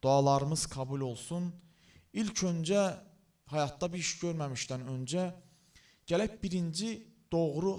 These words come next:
hərəkət etməmiz lazım. Bir işi görəcəksə də gərək addımımızı doğru ataq o işlə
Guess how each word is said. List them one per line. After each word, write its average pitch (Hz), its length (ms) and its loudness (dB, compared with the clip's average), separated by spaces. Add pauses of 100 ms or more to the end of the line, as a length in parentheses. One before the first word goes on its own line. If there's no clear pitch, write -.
hərəkət 120 520 0
etməmiz 107 540 0
lazım. 90 460 -2 (680)
Bir 147 120 0
işi 160 240 -2
görəcəksə 156 800 0
də 185 160 0 (640)
gərək 196 360 2 (760)
addımımızı 165 840 0
doğru 147 460 2
ataq - 340 -6 (960)
o 156 100 -2
işlə 139 400 4